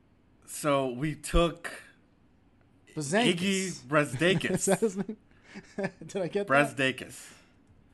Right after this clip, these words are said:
Speaker 1: We can call him Iggy.
Speaker 2: <laughs> Brasdeikis.
Speaker 1: We just call him Iggy. He's, he's our own Iggy we got going. We'll talk about, we'll
Speaker 2: Yeah.
Speaker 1: talk about Iguodala a little bit later too. But, uh,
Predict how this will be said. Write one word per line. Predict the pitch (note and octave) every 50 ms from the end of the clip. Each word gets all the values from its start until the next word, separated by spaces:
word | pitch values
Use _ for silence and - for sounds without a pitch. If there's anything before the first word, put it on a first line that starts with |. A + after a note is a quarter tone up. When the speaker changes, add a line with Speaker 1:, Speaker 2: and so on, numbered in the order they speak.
| _ - - - - -
Speaker 1:
We | - C#3 B2+
can | - F3
call | F3 E3 E3 D3+
him | C#3+
Iggy. | B2+ A#2+ A2 G2+ F#2 F2 -
Speaker 2:
<laughs> | -
Brasdeikis. | E3+ C#3 - A3+ A3 G3+ - - - G#3+ A3+ B3+ G#3+
Speaker 1:
We | C3
just | C#3+ C3+ -
call | F#3 E3+ D#3+ D3+
him | D3 C#3 B2
Iggy. | G2+ G2+ F#2 F2 - - - - - F3+ - _ _ _ _
He's, | - C3 C3 C3
he's | B2 B2 C3+ D3 C#3
our | D3 C3+ C3+
own | C3 B2+ A#2+
Iggy | A#2 G#2+ G#2 G2+
we | G2 G2
got | G2 F#2 F#2 F2
going. | F#2+ F#2 F#2 F#2 F#2 - _ _ _ _ _ _ _
We'll | E3+ -
talk | A#3 A3 F3+
about, | D#3 C#3+ B2+ A2+ A2+
we'll | B2 D#3
Speaker 2:
Yeah. | D3
Speaker 1:
talk | C4 C4 B3
about | F3+ D3 B2 A#2+
Iguodala | D3+ C#3+ B2+ A2+ B2+ C3+ C3+ B2 G#2+ G2 F#2+ F#2+ - _ - -
a | -
little | B2 B2 A#2+
bit | A2+ A#2+ A2+ A2+
later | A#2+ A#2 A2+ G#2 G2+
too. | F#2 - C#3 A#2+ F#2+ F2+ - - -
But, | A2+ A#2 A2+ A2+ A2 G#2+
uh, | A2+ A2+ A2+ A2 A2 A2